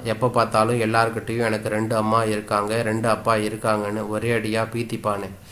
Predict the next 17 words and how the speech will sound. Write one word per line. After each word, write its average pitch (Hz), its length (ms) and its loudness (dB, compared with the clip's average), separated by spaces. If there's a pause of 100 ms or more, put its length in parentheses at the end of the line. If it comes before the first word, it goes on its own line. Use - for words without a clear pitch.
(260)
இப்ப 117 280 0
எங்க 107 220 2
அப்பா 120 240 4
கிட்ட 113 220 0
ஏன் 110 240 2
வந்து 104 500 -4 (520)
கொஞ்சறான்னு?" 110 840 2
கேட்டான். 104 460 -8 (420)
எனக்கு 110 340 -2
கோபமும் 117 600 2
அழுகையுமா 110 540 -2 (340)
வந்துடுச்சு. 104 520 -6 (800)
நான் 113 320 2
அழுதா 120 260 0 (120)
அதுக்கும் 123 320 -2
ரவி 110 260 0
என்னை 107 260 -2